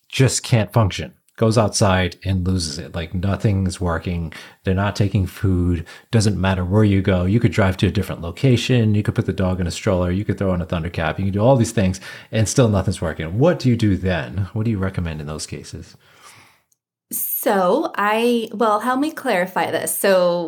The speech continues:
Speaker 2: when we're saying that the dog is just really struggling being outside in general, are you referring
Speaker 1: Yeah.
Speaker 2: to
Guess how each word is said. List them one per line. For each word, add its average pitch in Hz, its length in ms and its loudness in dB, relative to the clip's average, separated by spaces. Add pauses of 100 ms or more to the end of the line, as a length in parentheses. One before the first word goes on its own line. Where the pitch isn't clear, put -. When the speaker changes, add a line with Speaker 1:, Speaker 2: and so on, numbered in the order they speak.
Speaker 2:
when 214 240 0
we're 247 180 2
saying 185 680 0
that 165 360 0
the 190 100 -2
dog 175 600 -2
is 175 580 -2
just 208 200 -2
really 220 240 2
struggling 190 600 0
being 180 480 0
outside 180 540 -2
in 170 160 -4
general, 151 400 -4
are 165 80 -2
you 175 160 -6
referring 180 500 -2
Speaker 1:
Yeah. 165 100 -4
Speaker 2:
to 170 520 -2